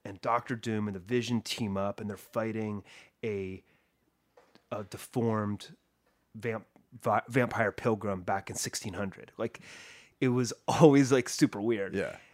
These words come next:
Speaker 1: And, uh, he'd be unafraid to, like, mix tones up, you know?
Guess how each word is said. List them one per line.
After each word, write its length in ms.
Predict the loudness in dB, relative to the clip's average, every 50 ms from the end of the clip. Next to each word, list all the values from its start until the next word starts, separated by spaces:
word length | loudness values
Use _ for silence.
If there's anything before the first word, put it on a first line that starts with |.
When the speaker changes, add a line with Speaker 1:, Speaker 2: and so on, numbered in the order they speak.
| _ _ _ -4
Speaker 1:
And, 420 | -2 0 2 2 2 0 -2 -4 -6 -8 -6
uh, 360 | -4 -2 -2 -2 -2 -4 -6 -10 -16
he'd 160 | -10 -4 0
be 140 | 2 2 4
unafraid 500 | 2 2 0 -2 -2 0 0 0 0 -2
to, 80 | -6 -8
like, 240 | -8 -8 -6 -6
mix 320 | -6 -6 -6 -6 -6 -8 -8
tones 480 | -4 0 0 2 2 2 0 -4 -4
up, 320 | -8 -10 -12 -14 -14 -10 -8
you 80 | -6
know? 260 | -6 -4 -6 -6 -8